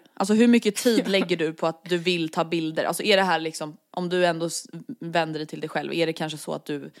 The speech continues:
Speaker 1: är lite väl liksom på kring det här?
Speaker 2: Ja.
Speaker 1: Är det liksom som att du ser det här som ett half-time job och liksom sitter och planerar flöden
Speaker 2: Mm.
Speaker 1: och redigerar bilder och fotar och,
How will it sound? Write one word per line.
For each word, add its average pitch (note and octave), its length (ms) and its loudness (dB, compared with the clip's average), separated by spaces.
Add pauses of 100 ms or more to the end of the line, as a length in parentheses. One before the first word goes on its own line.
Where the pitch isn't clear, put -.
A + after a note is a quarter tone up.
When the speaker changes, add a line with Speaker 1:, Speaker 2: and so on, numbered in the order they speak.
(280)
Speaker 1:
är D#3+ 100 -4
lite D#3+ 520 -6
väl C#3 540 -4 (140)
liksom C#3+ 280 -14
på - 400 -12
kring - 240 -16
det - 60 -16
här? - 160 -14
Speaker 2:
Ja. G3+ 60 -8
Speaker 1:
Är G3 100 -2
det G3 80 -4
liksom D3+ 320 -10 (520)
som G3 160 0
att F3 100 -2
du E3+ 120 -2
ser E3+ 180 0
det E3 60 -2
här D#3 100 2
som D3+ 140 -8
ett D3 60 -8
half-time D#3+ 640 0
job D#3+ 360 0
och D3+ 80 -2
liksom D3+ 220 -8
sitter D#3 200 -8
och D#3+ 60 -6
planerar D3+ 320 -6
flöden D3 260 0
Speaker 2:
Mm. D3 120 0
Speaker 1:
och D3 80 -4
redigerar D#3+ 260 -6
bilder D3 340 -8
och D3 100 -8
fotar D3+ 380 -6
och, C#3 180 -6